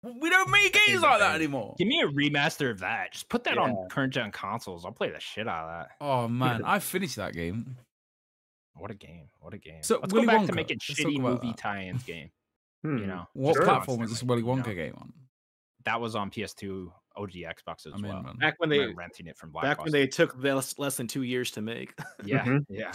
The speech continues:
Speaker 2: I mean, shit, it felt like six months. Uh, if
Speaker 4: Yeah,
Speaker 2: that, you know,
Speaker 4: probably.
Speaker 2: at that point <laughs> with a lot of those games, every game got a movie tie-in game. You know what else was really good was, uh, X-Men Origins Wolverine.
Speaker 4: Oh, yeah.
Speaker 2: Like, the, the
Speaker 3: That's
Speaker 2: tie-in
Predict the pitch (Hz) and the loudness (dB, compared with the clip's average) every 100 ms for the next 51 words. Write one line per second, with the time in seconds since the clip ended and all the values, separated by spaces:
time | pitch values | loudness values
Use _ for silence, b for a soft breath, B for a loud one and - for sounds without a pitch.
0 | - 101 101 90 90 - 82 - 90 - | -6 -6 -4 -8 -10 -8 -8 -8 -8 -8
1 | - 98 - 85 78 - - - 95 151 | -10 -10 -8 -10 -10 -18 -20 -14 -2 -2
2 | - 147 123 - - 123 117 123 127 120 | 4 6 6 4 4 4 4 2 4 4
3 | 147 143 127 - 180 - 190 175 156 127 | 6 6 4 0 0 2 2 2 0 0
4 | 120 117 104 101 101 - 113 101 95 90 | 0 -2 -6 -8 -10 -4 -4 -4 -10 -10
5 | 87 85 87 87 87 87 92 87 87 90 | -12 -10 -12 -12 -12 -10 -8 -8 -10 -14
6 | B B - 247 170 143 170 160 165 170 | B B 2 4 4 2 -2 -2 0 0
7 | 156 165 135 107 107 104 98 92 - _ | 2 0 2 -2 -2 -2 -2 -4 -8 _
8 | _ _ 113 110 123 110 104 107 98 95 | _ _ -8 -6 -4 -4 -2 -4 -6 -8
9 | 95 95 87 85 87 78 - - 156 226 | -8 -8 -10 -12 -14 -18 -20 4 6 8
10 | 151 110 101 95 349 339 - - 107 | 8 8 6 4 0 -2 0 2 2